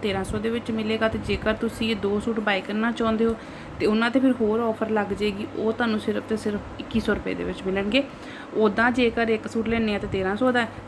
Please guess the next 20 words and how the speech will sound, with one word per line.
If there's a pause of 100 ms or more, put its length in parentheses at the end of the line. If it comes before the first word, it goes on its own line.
ਇੱਦਾਂ
ਦੋ
ਲੈਂਦੇ
ਹੋ
ਤਾਂ
ਇੱਕੀ
ਸੌ
ਦੇ
ਵਿੱਚ,
ਇਹ
'ਤੇ
ਤੁਹਾਨੂੰ
ਲੈਸ
ਹੋ
ਜਾਏਗਾ।
ਸ਼ਿਪਿੰਗ
ਕੋਈ
ਐਕਸਟਰਾ
ਨਹੀਂ
ਹੈ,